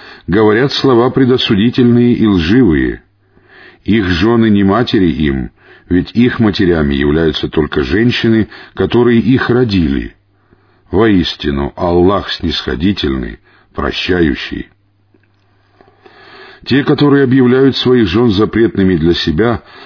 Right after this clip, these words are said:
а потом отрекаются от сказанного, должны освободить одного раба, прежде чем они прикоснутся друг к другу.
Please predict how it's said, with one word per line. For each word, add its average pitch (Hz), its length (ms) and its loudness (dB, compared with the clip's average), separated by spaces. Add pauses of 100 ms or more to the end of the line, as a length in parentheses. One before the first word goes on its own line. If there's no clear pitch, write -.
(140)
а - 120 -4
потом 139 320 2
отрекаются 123 680 0
от 80 80 -2
сказанного, 73 800 -2 (400)
должны 120 400 2
освободить 131 560 0
одного 120 340 2
раба, 113 320 2
прежде 120 480 0
чем 110 220 0
они 104 160 2
прикоснутся 95 760 -2
друг 76 300 0
к - 20 -6
другу. 58 460 -2